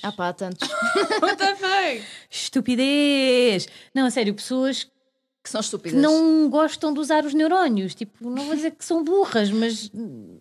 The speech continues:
Speaker 3: não é que sejam, porque não, as pessoas burras não têm culpa de o ser, ok? Há pessoas que são mentalmente mais, vá, menos dotadas do que outras, e isso não há problema nenhum e não temos todos que ser génios.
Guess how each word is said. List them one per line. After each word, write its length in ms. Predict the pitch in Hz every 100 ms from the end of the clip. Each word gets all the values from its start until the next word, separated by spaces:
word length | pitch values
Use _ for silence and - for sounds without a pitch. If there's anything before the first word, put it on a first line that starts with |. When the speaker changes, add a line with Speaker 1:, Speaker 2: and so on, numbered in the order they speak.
| -
Speaker 3:
não 280 | 254 277 330
é 60 | 330
que 100 | -
sejam, 480 | - 349 320 262
porque 200 | 233 -
não, 160 | 277 285 277 - -
as 80 | 247
pessoas 240 | - 330
burras 260 | 233 285 302
não 100 | 311
têm 140 | 302
culpa 180 | 277 247
de 80 | 190
o 40 |
ser, 300 | 156 - 156 -
ok? 300 | 180 240 240
Há 80 | 240
pessoas 240 | 233 277
que 100 | 262
são 120 | - 269
mentalmente 640 | 277 262 247 262 254 -
mais, 520 | 240 240 233 226 220 - - - - _ _ _ _ _ _ _ _ -
vá, 400 | 202 208 175 151
menos 360 | - 214 233 190
dotadas 580 | 180 - 196 185 185 165
do 100 | 180
que 160 | -
outras, 220 | 226 240 226
e 40 |
isso 120 | 214
não 80 | 226
há 40 |
problema 360 | 220 214 214 202
nenhum 200 | 190 233
e 100 | 247
não 500 | 233 226 214 214 208
temos 200 | 220 214
todos 160 | 220 -
que 60 |
ser 100 | -
génios. 320 | 180 160 160